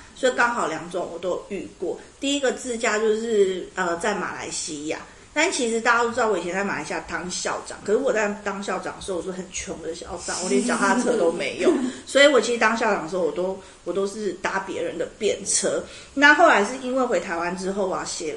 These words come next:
Speaker 1: 旅游书，所以我必须要在旅游书分享在马来西亚自驾的经验，因为马来西亚也是蛮适合自驾的国家，
Speaker 2: 嗯。
Speaker 1: 尤其像去兰卡威啊什么这些度假的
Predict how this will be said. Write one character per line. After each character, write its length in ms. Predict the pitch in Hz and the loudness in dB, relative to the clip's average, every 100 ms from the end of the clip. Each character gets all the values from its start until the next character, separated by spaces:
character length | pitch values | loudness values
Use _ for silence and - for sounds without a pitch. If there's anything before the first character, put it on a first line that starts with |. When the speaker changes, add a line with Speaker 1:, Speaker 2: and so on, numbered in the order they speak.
| - | -4
Speaker 1:
旅 200 | 170 139 | -6 -4
游 220 | 143 160 | -4 -2
书， 340 | 175 - 175 180 | -4 -4 -2 2
所 100 | 254 | 2
以 20 | |
我 140 | 208 | 2
必 140 | 170 214 | -2 -2
须 100 | 208 | 0
要 140 | 190 | 0
在 200 | 196 190 | 0 -2
旅 120 | 165 143 | 0 -4
游 140 | 143 | -6
书 280 | - 190 185 | -4 -6 -4
分 300 | 190 185 190 | -2 -2 -4
享 140 | 190 - | -8 -6
在 120 | 180 | -6
马 100 | 151 | -6
来 100 | 87 | -10
西 120 | - 170 | -8 -8
亚 120 | - - | -8 -12
自 140 | 160 | -10
驾 160 | - 160 165 | -6 -6 -6
的 60 | |
经 160 | - 135 - | -12 -14 -8
验， 200 | 175 - | -8 -6
因 80 | 233 | -2
为 100 | 240 240 - - - | -2 -4 -16 -20 -8
马 60 | 170 | -4
来 100 | 185 | -2
西 140 | 285 | 2
亚 100 | 254 | 2
也 80 | 165 | 0
是 140 | 233 | -2
蛮 180 | 214 156 | -6 -6
适 200 | - 202 | -4 -4
合 100 | - | -4
自 240 | - 196 | -6 -10
驾 300 | 160 180 123 - | -8 -6 -6 -8
的 80 | 127 - - - 220 | -12 -12 -16 -18 -8
国 180 | 165 160 | -2 -2
家， 180 | 165 170 | 0 -2
Speaker 2:
嗯。 80 | 175 | 2
Speaker 1:
尤 100 | 214 | 0
其 200 | 214 202 | 0 -4
像 360 | - 233 208 208 - - - | 2 2 2 -2 -10 -20 -10
去 180 | - 247 | -4 0
兰 240 | 208 165 | 0 0
卡 280 | 202 190 156 | -4 -4 -2
威 280 | 160 180 185 | 0 0 0
啊 160 | 170 175 | -2 -4
什 100 | 165 | -6
么 140 | 156 | -4
这 160 | 208 202 | 0 2
些 220 | 226 196 | 4 2
度 260 | 247 202 | 2 -4
假 300 | 185 214 170 | -2 -2 -2
的 360 | 165 139 131 | -2 -2 -2